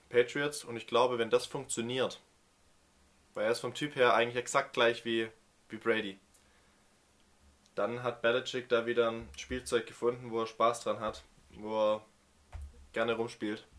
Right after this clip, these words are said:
<laughs> Klingt ein bisschen komisch, aber <laughs> ja, ist so. Von Alabama, der sehr gut gespielt hat die Saison, der, ja, einfach über dem Durchschnitt produziert hat, äh, super Pässe gespielt hat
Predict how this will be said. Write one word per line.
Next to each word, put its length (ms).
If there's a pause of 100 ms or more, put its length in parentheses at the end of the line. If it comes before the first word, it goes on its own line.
(260)
<laughs> 380
Klingt 200
ein 20
bisschen 240
komisch, 460
aber 360 (540)
<laughs> 540
ja, 340 (220)
ist 200
so. 200
Von 240
Alabama, 680 (500)
der 440 (160)
sehr 220
gut 160
gespielt 360
hat 180
die 60
Saison, 400 (1300)
der, 420 (460)
ja, 240
einfach 380 (260)
über 320
dem 180
Durchschnitt 440 (200)
produziert 580
hat, 260
äh, 260
super 560
Pässe 300
gespielt 420
hat 240